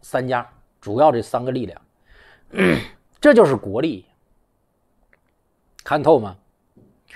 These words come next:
如果后续两，美国那两个疫苗也出问题，<laughs> 那就会出现非常有趣的一幕啊。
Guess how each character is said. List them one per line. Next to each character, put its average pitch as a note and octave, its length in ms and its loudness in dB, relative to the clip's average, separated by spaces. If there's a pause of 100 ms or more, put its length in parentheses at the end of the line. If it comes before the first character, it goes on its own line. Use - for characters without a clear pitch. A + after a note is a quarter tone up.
(140)
如 C4 160 6
果 A#3+ 120 6
后 A#3 200 6
续 A3+ 160 4
两， C3 240 2
美 A2+ 180 -8
国 B2 140 2
那 G#3 160 2
两 B2 260 0
个 G2+ 80 -8
疫 E3 140 -4
苗 B2 340 -4
也 G#2 180 -10
出 - 180 -4
问 F3+ 160 0
题， A2+ 280 -10 (880)
<laughs> - 920 -20
那 C4+ 140 4
就 B3 140 8
会 A3+ 140 6
出 A#3 180 0
现 A3+ 140 4
非 A#3+ 120 0
常 A3 160 4
有 G3 140 0
趣 - 220 -6
的 E3 80 0
一 G2+ 120 -4
幕 A#2+ 160 -10
啊。 - 240 -16